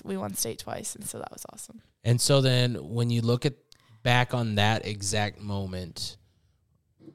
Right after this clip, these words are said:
Speaker 2: obviously you couldn't have done it alone.
Speaker 1: Mm-hmm.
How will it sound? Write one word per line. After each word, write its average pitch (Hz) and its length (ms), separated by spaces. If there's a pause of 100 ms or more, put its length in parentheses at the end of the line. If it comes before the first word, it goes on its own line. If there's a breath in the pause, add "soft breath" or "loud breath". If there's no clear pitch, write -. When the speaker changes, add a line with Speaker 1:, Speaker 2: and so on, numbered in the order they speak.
(100)
Speaker 2:
obviously 120 460
you 113 160
couldn't 117 200
have 104 160
done 101 180
it 90 100
alone. 80 400 (200)
Speaker 1:
Mm-hmm. 196 220